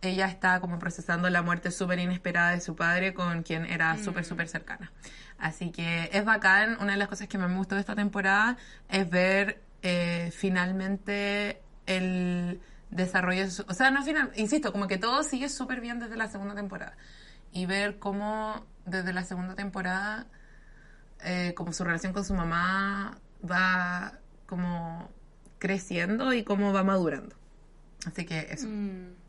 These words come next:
Speaker 1: Eh,
Speaker 2: Qué lindo.
Speaker 1: mm, muy, muy, muy buena, muy recomendadísima.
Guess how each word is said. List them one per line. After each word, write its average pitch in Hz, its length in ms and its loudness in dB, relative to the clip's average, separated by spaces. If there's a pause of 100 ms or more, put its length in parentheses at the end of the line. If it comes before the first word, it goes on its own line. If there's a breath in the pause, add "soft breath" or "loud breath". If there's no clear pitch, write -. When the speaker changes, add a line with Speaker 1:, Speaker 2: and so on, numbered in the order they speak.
(320)
Speaker 1:
Eh, 170 680 -4
Speaker 2:
Qué 349 120 -12
lindo. 208 500 -6 (180)
Speaker 1:
mm, 233 200 2 (380)
muy, 208 220 2
muy, 196 380 0
muy 175 260 -2
buena, 151 360 -6
muy 175 180 0
recomendadísima. 202 1040 2